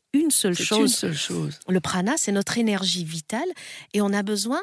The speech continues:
Speaker 1: de le laisser circuler, cette énergie, cet air à l'intérieur de nous.
Speaker 2: Absolument.
Speaker 1: Et pour le faire circuler, bah, il faut la bonne nourriture, il faut le bon sommeil, il faut le calme.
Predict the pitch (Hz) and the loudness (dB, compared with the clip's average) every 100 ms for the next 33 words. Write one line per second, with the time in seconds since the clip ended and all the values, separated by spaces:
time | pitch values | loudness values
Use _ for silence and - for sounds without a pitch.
0 | - - _ 185 180 185 185 208 - 320 | -6 -20 _ -6 0 2 2 0 0 0
1 | 339 - - 254 - - 233 262 269 202 | 0 2 0 -2 -4 -4 -2 0 0 -2
2 | 190 175 170 180 294 - 175 - 254 277 | -2 -2 -2 -2 2 2 0 -2 -2 0
3 | - 170 170 180 175 196 220 180 190 196 | -2 -4 -4 -4 -4 -2 -2 -2 0 2
4 | 208 - 170 165 - - - 170 285 302 | 0 -6 -14 -16 -20 -16 -8 -6 0 0
5 | 226 - 226 - - - - 175 330 - | 2 0 -2 -2 -4 -6 -8 -6 -8 -10
6 | _ - 175 160 - 190 190 - 165 156 | _ -10 -8 -6 -4 -4 -6 -8 -8 -4
7 | 165 156 160 - - 370 392 - - - | -2 -4 -4 -4 -4 -6 -8 -20 -20 -20
8 | - - 170 160 170 170 - 185 262 359 | -12 -8 -6 -4 -2 -2 -2 -2 -4 -6
9 | 349 - - - - 151 - 220 247 285 | -12 -18 -20 -16 -8 -4 -4 -2 -2 -2
10 | _ _ _ _ _ - 170 160 - 262 | _ _ _ _ _ -10 -8 -8 -6 -6
11 | 220 151 | -4 -6